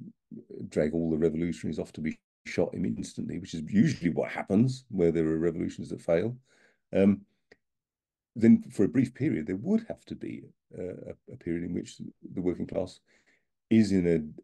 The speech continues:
dictatorship over the former bourgeoisie, um, and its agents of one sort or another. Now, whether we continue to use the term dictatorship of the proletariat, I'm, I'm not, I don't really mind. Um,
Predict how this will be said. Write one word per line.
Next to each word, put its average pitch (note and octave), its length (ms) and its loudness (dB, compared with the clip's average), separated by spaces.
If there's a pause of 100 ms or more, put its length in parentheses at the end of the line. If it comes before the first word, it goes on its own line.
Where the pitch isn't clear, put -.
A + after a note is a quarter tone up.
(300)
dictatorship G2 800 -2 (160)
over F#2 360 4
the E2+ 120 -4
former F#2 340 -4
bourgeoisie, G2+ 640 -4 (720)
um, E2+ 280 -4 (160)
and E2 160 -2
its - 120 -10
agents D2+ 520 -8
of - 120 -14
one - 120 -6
sort - 240 -10
or E2 100 -8
another. E2 240 -10 (600)
Now, G2+ 140 0
whether B2 320 -2
we E2+ 220 -2 (320)
continue F#2+ 460 0
to E2 100 -10
use C3+ 360 2
the - 80 -14
term - 260 -6
dictatorship - 520 -10
of - 120 -16
the - 120 -14
proletariat, E2+ 440 -8
I'm, F#2+ 180 -6 (120)
I'm F2 80 -6
not, - 120 -8 (360)
I - 40 -12
don't F#2 140 -2
really F2 180 -4
mind. E2 520 -6 (460)
Um, E2+ 320 -2